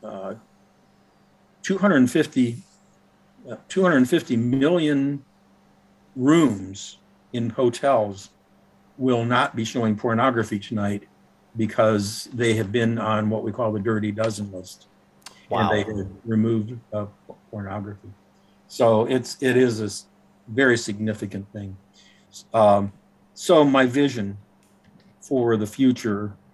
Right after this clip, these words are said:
Speaker 1: uh, compare it to smoking. Uh, when I was, uh, when I was your age,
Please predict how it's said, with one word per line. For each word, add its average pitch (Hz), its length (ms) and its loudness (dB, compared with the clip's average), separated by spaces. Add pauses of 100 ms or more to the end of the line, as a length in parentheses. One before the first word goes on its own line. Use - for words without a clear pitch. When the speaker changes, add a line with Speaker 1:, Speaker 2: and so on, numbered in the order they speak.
(400)
Speaker 1:
uh, 104 480 2 (500)
compare 135 460 4
it 120 220 -2
to 117 300 2
smoking. 120 680 -2 (460)
Uh, 107 100 -2
when 113 200 0
I 113 200 2
was, 110 580 -6
uh, 107 220 0
when 110 200 -2
I 107 60 0
was 101 180 -4
your 110 220 0
age, 120 400 -2